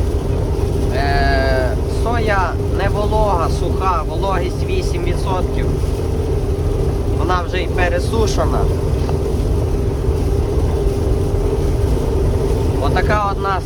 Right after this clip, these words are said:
цього року осінь. Торік дощі заливали, не можна було виїхати, змолотити, гнило все.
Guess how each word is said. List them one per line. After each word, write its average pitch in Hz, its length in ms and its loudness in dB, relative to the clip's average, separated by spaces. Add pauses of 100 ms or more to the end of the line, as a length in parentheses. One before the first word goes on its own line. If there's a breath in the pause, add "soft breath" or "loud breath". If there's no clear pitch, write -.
цього 190 280 0
року 190 460 -2
осінь. 190 360 -4 (1000)
Торік 202 340 0 (1000)
дощі 240 420 0
заливали, 226 680 0
не 214 80 -4
можна 208 300 -2
було 202 280 -4
виїхати, 101 600 -4
змолотити, 175 840 -2 (560)
гнило 185 460 -2
все. 151 260 0